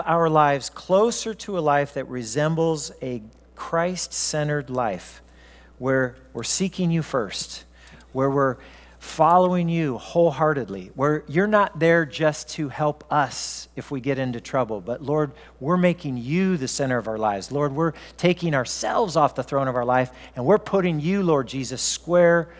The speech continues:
in the middle, in the center, on the throne of our lives. Lord, have your way in us, we pray. And then as we move toward godliness,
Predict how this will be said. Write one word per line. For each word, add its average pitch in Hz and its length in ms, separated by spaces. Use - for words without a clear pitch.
in 131 120
the 123 80
middle, 160 580
in 110 100
the 104 60
center, 151 520
on 151 280
the 160 60
throne 139 280
of 123 100
our 117 100
lives. 104 360
Lord, 120 240
have 202 320
your 214 180
way 120 400
in 131 200
us, - 520
we 123 140
pray. 98 400
And 147 120
then 180 260
as 156 240
we 156 220
move 180 400
toward 180 320
godliness, 147 800